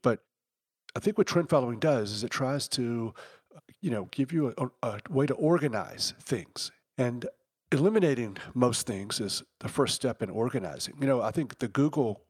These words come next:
uh, motto a few years ago was, "We want to organize the world." And, uh, in a lot of different areas, that's what they're doing. And I think to some degree, the world and the markets can get so complex that trend following and systematic trading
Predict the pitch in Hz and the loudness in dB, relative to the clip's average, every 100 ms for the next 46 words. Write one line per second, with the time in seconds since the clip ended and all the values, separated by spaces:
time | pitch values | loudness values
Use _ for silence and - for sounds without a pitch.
0 | - 117 104 95 98 117 139 131 117 110 | -4 -2 -2 -4 -2 2 4 4 0 -2
1 | - 127 120 113 117 113 107 107 101 131 | 0 0 0 -2 -2 0 0 -2 0 2
2 | 139 143 113 120 143 143 123 117 117 110 | 2 0 0 0 0 0 -2 -4 -4 -4
3 | 104 117 117 85 53 - - - - _ | -2 0 0 -2 -6 -10 -14 -16 -20 _
4 | _ 110 101 104 101 98 98 98 - _ | _ -4 -4 -4 -4 -2 -2 -6 -10 _
5 | 135 113 113 110 120 117 107 107 117 120 | -8 -6 -4 0 0 -2 -6 -4 -2 -2
6 | 98 113 - 113 104 92 131 113 87 - | -2 -4 -4 -4 -2 -2 -2 -2 -8 -14
7 | 220 120 107 104 104 - - - _ 117 | -8 -6 -4 -6 -10 -12 -20 -20 _ -4
8 | 131 131 - 151 147 120 117 107 101 - | -2 0 2 2 0 -2 -2 -2 -6 -10
9 | - _ - 110 127 135 127 98 98 117 | -20 _ -6 0 2 2 0 -4 -2 0
10 | 120 123 - - - 113 104 - 175 180 | 0 -2 -6 -10 -8 -6 -4 0 2 2
11 | - 101 - 101 85 - - - _ _ | -2 -4 -4 -6 -6 -4 -4 -6 _ _
12 | _ _ _ 113 113 104 - - 160 160 | _ _ _ -4 -2 -2 -6 -2 0 0
13 | 123 117 107 98 - 151 - 113 95 - | 0 0 -4 -4 -2 -2 -2 -2 -2 0
14 | 156 135 101 95 | 2 2 -2 -6